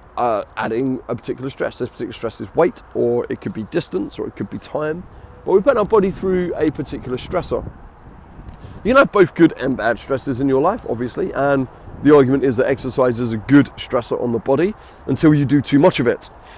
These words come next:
And as you know, when you get stressed, you're more likely to get ill. And therefore, if you overtrain, you overdo it, you're gonna get more ill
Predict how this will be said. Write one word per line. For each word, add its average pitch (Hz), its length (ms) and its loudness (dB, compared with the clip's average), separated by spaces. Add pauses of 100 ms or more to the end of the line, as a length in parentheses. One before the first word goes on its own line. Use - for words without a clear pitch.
(160)
And 170 100 6
as 185 160 8
you 180 80 4
know, 185 220 10
when 170 160 8
you 165 60 6
get 139 160 6
stressed, 170 440 2
you're 135 140 2
more 135 180 4
likely 127 240 4
to - 100 -12
get - 140 2
ill. 196 220 6 (380)
And 147 160 4
therefore, 160 340 8
if 147 140 4
you 160 100 0
overtrain, 170 680 6
you 151 120 4
overdo 165 400 6
it, 180 200 2
you're 135 180 6
gonna 135 320 6
get 131 240 6
more 131 420 6
ill 123 240 4